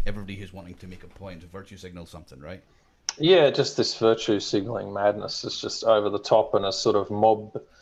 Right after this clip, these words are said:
Speaker 2: Yeah, you, for, for fear of being mobbed, and you have to, you have to appear to be more virtuous than the next person, and if you don't quickly put the Ukraine flag in your bio, then you, then you're not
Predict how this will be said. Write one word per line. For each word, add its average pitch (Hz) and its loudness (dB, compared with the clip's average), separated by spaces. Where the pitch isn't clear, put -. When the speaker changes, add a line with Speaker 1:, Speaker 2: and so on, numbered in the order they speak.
Speaker 2:
Yeah, 117 6
you, 101 2
for, 110 -2
for 104 2
fear 120 6
of 104 0
being 104 4
mobbed, 107 4
and 101 2
you 95 -2
have 107 2
to, 98 2
you 101 0
have 104 0
to 107 2
appear 101 0
to 98 0
be 95 -4
more 98 0
virtuous 98 -2
than 95 -2
the 95 -8
next 101 -6
person, 98 0
and 92 -12
if - -10
you 104 2
don't 98 0
quickly - 0
put 104 -2
the 104 0
Ukraine 101 0
flag 98 4
in 98 -6
your 95 0
bio, 98 4
then 98 -6
you, 95 -4
then - 8
you're 98 8
not 98 2